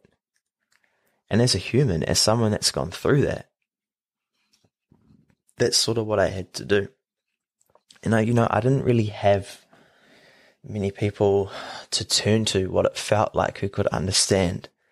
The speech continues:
because there wasn't really many people around me that had those emotions going on or had felt that.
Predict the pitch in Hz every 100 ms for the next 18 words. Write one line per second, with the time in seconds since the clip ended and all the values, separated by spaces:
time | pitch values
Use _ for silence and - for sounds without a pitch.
0 | _ _ _ _ _ _ _ 98 - 101
1 | - - - - _ - _ _ _ _
2 | _ _ _ _ _ _ - 120 113 120
3 | 117 - 110 104 104 98 - 101 107 92
4 | 104 101 101 92 - - - - 98 -
5 | 107 110 117 113 123 - 139 170 - -
6 | - _ 101 101 101 101 117 143 _ -
7 | 101 92 - - 95 - 139